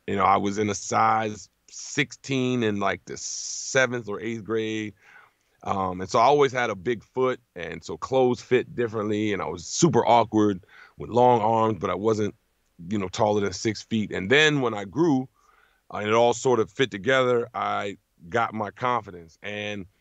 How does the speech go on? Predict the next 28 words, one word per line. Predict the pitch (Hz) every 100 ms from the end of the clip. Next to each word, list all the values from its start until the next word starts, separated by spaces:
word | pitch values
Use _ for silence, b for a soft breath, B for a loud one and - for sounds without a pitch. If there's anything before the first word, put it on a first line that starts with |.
| _ _ _ _
you | - 113
know, |
basketball | 95 135 143 - 131
has | 127
always | 113 120 110
been | 113
a |
place | - 123 104
where | 98
I've | 98 80
been | 117 110
the | 98 123
most | 117 104 -
confident. | 104 92 80 67 -
On | 117 123
the |
court | 107 120 120
is | 98
where | 104 104
I |
was | 98 110 107
the | 95
most | 110 101 95
confident | 104 98 92 92
in | 90
my | 87
life. | 85 107 101 82
So, | - 98 85